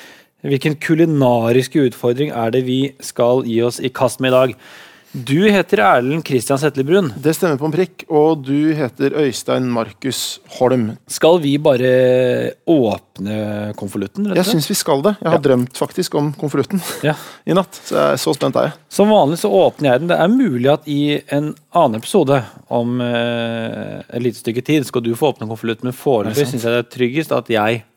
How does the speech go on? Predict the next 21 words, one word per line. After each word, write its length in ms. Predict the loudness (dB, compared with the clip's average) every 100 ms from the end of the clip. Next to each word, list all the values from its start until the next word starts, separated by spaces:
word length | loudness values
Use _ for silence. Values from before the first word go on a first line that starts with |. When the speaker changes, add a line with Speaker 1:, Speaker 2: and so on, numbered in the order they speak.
| -6
Speaker 1:
åpner 260 | -6 -6 -10
konvolutten. 320 | -8 -6 -4
Speaker 2:
Ja, 100 | -2
jeg, 160 | 0 2
jeg 120 | 0 -2
synes, 120 | -4
jeg 60 | -4
synes 180 | -4 -2
det 80 |
er 80 | -2 -2
veldig 140 | -6 -10
trygt. 240 | -12 -6
Speaker 1:
Ja. 140 | -6 -6 _ _ _ _ _ -20 _ _ _ _ _ _ _ _ -8 -6 -4 -6 -4 -4 0 0 -2 -10 _ _ _ _ _ _ -6
Der. 300 | -4 -2 -4
Speaker 2:
Ok. 140 | -6 _ _ _ -20 -20 -20 -20 -20 -20 _ 0
Speaker 1:
Og 320 | 2 4 2 -6 _ _ _ -20 -14 -4
ut 340 | -2 -2 -4 -14 -4
kommer 380 | 0 2 2 2
det 100 | 2 0 -10 _ _ -20 -20 _ _ _ _ -8
som 220 | -4 2
vanlig 460 | 4 2 2 0